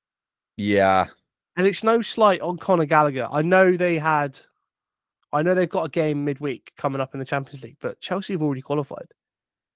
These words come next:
Speaker 2: So would you not play a front three of Mount, Havertz, and Aubameyang? Would you not play,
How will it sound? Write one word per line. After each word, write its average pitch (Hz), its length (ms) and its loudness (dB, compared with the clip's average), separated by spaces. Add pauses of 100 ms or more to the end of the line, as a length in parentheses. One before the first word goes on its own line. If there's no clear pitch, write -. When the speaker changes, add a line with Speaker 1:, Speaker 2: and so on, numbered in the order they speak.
(880)
Speaker 2:
So 180 260 8 (240)
would 180 200 2
you 190 80 0
not 180 240 2 (380)
play 170 320 4
a 151 80 -2
front 165 300 2
three 165 260 2
of 143 100 0
Mount, 151 320 4
Havertz, 139 480 -4
and 143 100 -6
Aubameyang? 143 460 -2
Would 147 180 -6
you 156 80 2
not 151 260 4
play, 139 520 2